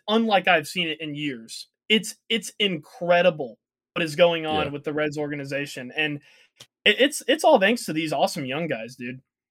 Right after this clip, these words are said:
Speaker 2: Is
Speaker 1: It,
Speaker 2: that,
Speaker 1: it's been
Speaker 2: um,
Speaker 1: so much fun.
Speaker 2: i-, is their field, is that, is that guaranteed rate stadium?
Speaker 1: Uh, I can look it up real quick.
Speaker 2: I think it is. But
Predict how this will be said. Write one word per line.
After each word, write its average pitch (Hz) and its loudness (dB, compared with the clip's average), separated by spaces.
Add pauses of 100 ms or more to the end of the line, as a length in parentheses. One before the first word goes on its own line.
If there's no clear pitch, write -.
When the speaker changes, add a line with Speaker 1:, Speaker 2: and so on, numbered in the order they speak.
(140)
Speaker 2:
Is 123 0
Speaker 1:
It, 180 2
Speaker 2:
that, 180 8
Speaker 1:
it's 170 6
been 151 10
Speaker 2:
um, 117 6
Speaker 1:
so 202 2
much 180 -4
fun. 139 -8 (520)
Speaker 2:
i-, 135 -2
is 123 -2
their 175 4
field, 165 2
is 120 -4
that, 156 4 (400)
is 131 -2
that 127 2
guaranteed 127 0
rate 107 -4 (260)
stadium? 135 -8 (1120)
Speaker 1:
Uh, 117 -6
I 131 -6
can 156 -10
look 120 -8
it 113 -10
up 143 -10
real - -20
quick. - -20 (320)
Speaker 2:
I 90 -16
think 127 -8
it 107 -6
is. - -14 (1400)
But 95 -6